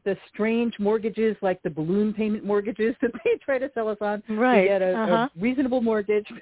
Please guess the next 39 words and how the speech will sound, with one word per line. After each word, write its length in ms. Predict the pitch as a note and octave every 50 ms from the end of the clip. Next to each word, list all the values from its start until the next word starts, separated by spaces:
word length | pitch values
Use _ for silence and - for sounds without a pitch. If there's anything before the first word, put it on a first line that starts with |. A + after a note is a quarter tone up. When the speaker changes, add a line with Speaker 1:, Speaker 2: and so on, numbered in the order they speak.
| - -
Speaker 1:
<laughs> 260 | B4 - _ _ _ -
that 160 | C4+ C#4+ B3+
we, 140 | A#3+ C4 A#3 - - - -
that 100 | D4+ G4
was 120 | G4+ F4 A3+
really 280 | B3+ D4+ F#4+ F4+ D4 B3
important. 420 | A3+ G#3 - D#4 D#4 D4+ G#3+ G#3
There 80 | G3+ G#3
was 100 | G3+ F#3+
a 40 | G#3+
moment 380 | G#3 A3+ C#4+ F4+ D#4+ D#4+ C4
in 120 | A#3+ A3 -
time 320 | - G3+ G#3 A#3 C4 C4+ _ - - _
where 100 | - G#3
people 240 | G#3 - A#3 G#3+ A3+
were 100 | G3 F#3
trying 240 | F#3 - G#3+ G#3 G#3+
to 60 | G3
get 160 | F#3 F#3+ G3
you 120 | D3+ G3+ G3+
to, 180 | F#3 F3 E3+ - _ -
to 260 | F#3 E3+ E3 D#3 D3+ _ -
sign 200 | G3 F#3 F#3 F3+
on 160 | F#3 G3 G#3+
to 60 | - -
these, 140 | F3 F#3 D#3+ -
like, 180 | E3+ D#3+ D#3 _ -
crazy 360 | _ - E3+ F3 F#3 F#3 G3+
mortgages. 360 | F3+ D#3 D3+ E3 F#3 F3+ F3 C#3
And, 80 | -
"Oh, 80 | D3+ D#3+
no, 180 | F3 E3+ E3 E3
no, 160 | E3 D#3 D3
we're 160 | C#3+ C#3+ D#3
not 120 | D#3+ E3+ E3
gonna 120 | F3 G#3 G3+
Speaker 2:
Yeah, 160 | G#3 A3+ G#3+
Speaker 1:
do 60 | E3
that." 160 | D#3 D3+ -